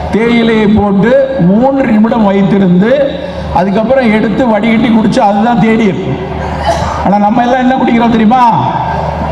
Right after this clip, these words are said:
தேயிலை பால் பாயாசம். அதுதான் அவ்வளவு பேர் குடிக்கிறோம். யாராவது தேநீர் குடிக்கிறோம்னு நினைச்சா தப்பு. நம்ம குடிக்கிறதுக்கு பேரு தேயிலை பால் பாயாசம். தேயிலையினுடைய மருத்துவ குணம், தேயிலை அவ்வளவு நல்லது.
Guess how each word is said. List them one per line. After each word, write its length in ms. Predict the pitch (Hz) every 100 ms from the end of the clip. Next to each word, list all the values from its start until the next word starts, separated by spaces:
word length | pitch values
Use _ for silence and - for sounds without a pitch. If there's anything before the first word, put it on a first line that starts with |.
| -
தேயிலை 540 | 220 262 269 254 262
பால் 400 | 269 - 254 262
பாயாசம். 880 | 226 233 214 208 185 - 180 131 - - - - - - -
அதுதான் 240 | - 226 285
அவ்வளவு 180 | 262 269
பேர் 260 | 269 262
குடிக்கிறோம். 280 | 240 196 127 - - - - - - - - -
யாராவது 340 | 180 233 254 220
தேநீர் 280 | 254 262 233
குடிக்கிறோம்னு 420 | 233 240 233 226
நினைச்சா 240 | 220 247
தப்பு. 280 | 233 226 214 175
நம்ம 180 | 156 170
குடிக்கிறதுக்கு 540 | 190 226 262 262 240 214
பேரு 400 | 226 233 302 -
தேயிலை 720 | 240 254 247 240 302 196 - - - -
பால் 260 | 226 285 220
பாயாசம். 540 | 226 202 185 - 135 - - - - - -
தேயிலையினுடைய 920 | 190 233 247 247 233 220 208 196 196 175
மருத்துவ 500 | 202 269 226 269 220
குணம், 300 | 202 196 180
தேயிலை 360 | 208 240 285
அவ்வளவு 420 | 214 214 277 285
நல்லது. 460 | 269 240 240 190 -